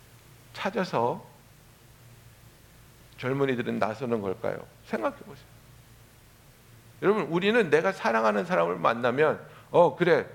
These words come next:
당신하고 하루 즐기고 다시는 보고 싶지 않아." 이렇게 마음이 들까요? 아니에요. 친구도 그렇고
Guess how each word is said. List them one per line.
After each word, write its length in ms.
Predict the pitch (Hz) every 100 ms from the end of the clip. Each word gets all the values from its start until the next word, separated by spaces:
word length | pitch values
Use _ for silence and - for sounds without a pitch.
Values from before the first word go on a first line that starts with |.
| -
당신하고 520 | 147 175 170 185 175 170
하루 300 | 220 220 190
즐기고 500 | 165 147 147 180 190
다시는 420 | 117 160 170 147
보고 180 | 131 123
싶지 320 | 123 - 117
않아." 460 | 95 92 90 85 - - - -
이렇게 500 | 120 165 165 196 185
마음이 320 | 151 127 131 127
들까요? 500 | 110 - 87 113 - - - - -
아니에요. 480 | - 151 180 143 - - - - -
친구도 460 | - 208 202 180
그렇고 680 | 139 117 113 - 170 -